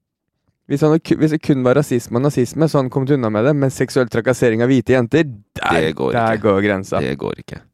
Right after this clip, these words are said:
Speaker 2: Hilsen
Speaker 1: Nei.
Speaker 2: to hvite menn. <laughs> Eh, nei, ehm, nei, det er, eh, et trist utgang på den saken. Jeg tipper han kommer tilbake i noen form en gang, da.
Speaker 1: Ja, det blir spennende å se.
Speaker 2: Det som er så dumt, er at han er så morsom.
Speaker 1: Han er dritflink.
Speaker 2: Ja.
Speaker 1: Vi digger jo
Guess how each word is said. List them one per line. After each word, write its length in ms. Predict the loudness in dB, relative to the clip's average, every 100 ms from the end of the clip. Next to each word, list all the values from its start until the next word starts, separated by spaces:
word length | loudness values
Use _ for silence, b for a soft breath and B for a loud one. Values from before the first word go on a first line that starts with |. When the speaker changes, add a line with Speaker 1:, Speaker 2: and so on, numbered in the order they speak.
| _
Speaker 2:
Hilsen 320 | -6 -4 -6 -8
Speaker 1:
Nei. 40 |
Speaker 2:
to 200 | -6 -4
hvite 220 | -4 -6
menn. 200 | -12 -14
<laughs> 720 | -16 -16 -16 -16 -18 -18 _ -4
Eh, 440 | -2 0 -2 -2
nei, 240 | -2 -2 0 -2
ehm, 540 | -2 -6 -10 -12 -14 -20 _ _ _ -20 _ _ _ _
nei, 140 | -6 0
det 80 |
er, 160 | 2 2
eh, 340 | 0 -2 -4 -6
et 260 | -12 -14
trist 260 | -8 -8 -6
utgang 240 | -6 -4
på 80 | -4
den 80 | -4
saken. 300 | -6 -6 -4
Jeg 100 | -4
tipper 340 | -6 -6 -6
han 160 | -6 -8
kommer 200 | -10 -12
tilbake 240 | -12 -12
i 20 | -12
noen 140 | -10
form 240 | -8 -8
en 80 | -8
gang, 180 | -8 -8
da. 120 | -10 -14 _ _ _ _
Speaker 1:
Ja, 120 | 0 2
det 100 | 2
blir 80 |
spennende 320 | 0 0 0 0
å 0 |
se. 220 | -2 -2 _ _ -8
Speaker 2:
Det 140 | -8
som 140 | -6
er 20 | -10
så 80 |
dumt, 240 | -6 -8 -6
er 40 | -10
at 60 |
han 80 | -8
er 80 | -6
så 60 | -6
morsom. 220 | -6 -10 _ _ _ -8
Speaker 1:
Han 100 | -6
er 40 |
dritflink. 520 | -2 -2 0 -4 -6 -12
Speaker 2:
Ja. 140 | -12 -14 _ _ _ _ _ _
Speaker 1:
Vi 80 | -10
digger 300 | -6 -2 2
jo 140 | 2